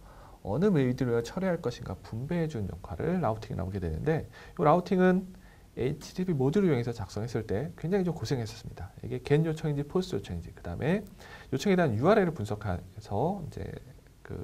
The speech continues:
뭐 함수면 함수, 다른 모듈은 모듈 형태로 분배해주는 코드를 했었는데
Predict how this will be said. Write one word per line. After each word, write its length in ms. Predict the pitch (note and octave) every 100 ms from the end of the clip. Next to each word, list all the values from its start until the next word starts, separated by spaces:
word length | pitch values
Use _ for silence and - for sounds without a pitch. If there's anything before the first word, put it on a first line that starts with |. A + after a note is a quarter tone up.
| -
뭐 220 | F2 - -
함수면 340 | F3+ F3+ C#3
함수, 280 | E3+ - -
다른 240 | - G2 F2+
모듈은 300 | G2 A#2 A2
모듈 300 | G2+ F#2 -
형태로 340 | - C3 G#2+ A2+
분배해주는 460 | A#2 D#3 E3 A#2+
코드를 320 | A2 G2+ A2 B2+
했었는데 540 | - G#2+ F2+ D3+